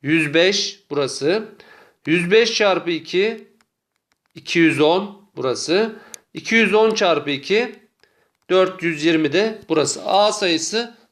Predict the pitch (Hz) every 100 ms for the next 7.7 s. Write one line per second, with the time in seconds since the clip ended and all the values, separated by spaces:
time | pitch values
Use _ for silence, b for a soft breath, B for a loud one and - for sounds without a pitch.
0 | - 165 196 196 135 117 156 175 175 156
1 | 131 131 - 214 226 - - 165 156 131
2 | - 202 175 165 175 214 B B B -
3 | 180 196 - 196 180 165 160 - 165 165
4 | 196 190 175 135 127 127 170 170 170 180
5 | 165 131 139 135 175 170 180 165 147 196
6 | 208 B B - 180 180 214 208 196 175
7 | 208 196 170 143 196 226